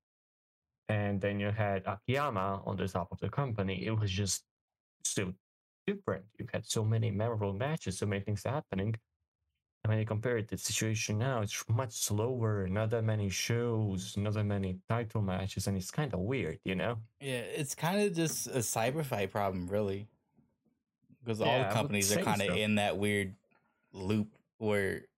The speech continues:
Speaker 2: the more <laughs> things
Speaker 1: Well
Speaker 2: change, the more they stay the same.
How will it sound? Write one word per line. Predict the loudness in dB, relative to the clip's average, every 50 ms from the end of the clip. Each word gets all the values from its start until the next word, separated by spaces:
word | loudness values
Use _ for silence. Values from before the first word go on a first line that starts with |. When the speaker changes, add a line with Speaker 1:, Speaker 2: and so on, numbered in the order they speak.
| _ _ _ _ _ _ _ _ _ _ _ _ 0
Speaker 2:
the | 2 4
more | 4 6 4 2
<laughs> | 2 2
things | 2 4 4 4 4 2
Speaker 1:
Well | 2 2 2
Speaker 2:
change, | 2 2 2 4 4 4 4 4 4 2
the | 2 2
more | 4 4 4
they | 4 2 2 0
stay | 0 0 0 2
the | 2 0 0
same. | 0 0 2 2 2 2 0 -2